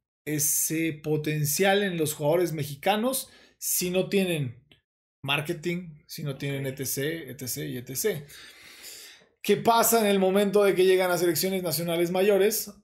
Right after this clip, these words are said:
Speaker 1: Una, también es muy importante saberlo, los niveles se equiparan.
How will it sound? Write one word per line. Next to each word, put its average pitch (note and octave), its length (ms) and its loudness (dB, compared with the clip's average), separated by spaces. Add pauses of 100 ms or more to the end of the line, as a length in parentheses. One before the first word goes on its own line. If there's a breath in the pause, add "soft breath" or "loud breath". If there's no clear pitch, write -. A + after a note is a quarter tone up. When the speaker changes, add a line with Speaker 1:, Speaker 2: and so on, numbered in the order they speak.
Speaker 1:
Una, A#3+ 280 2
también F#3 320 2
es A#3+ 100 2
muy G#3 160 4
importante F3+ 400 0
saberlo, F3+ 480 0 (360 soft breath)
los D#3+ 140 -2
niveles A3+ 300 4
se E3+ 60 2
equiparan. C3 680 -6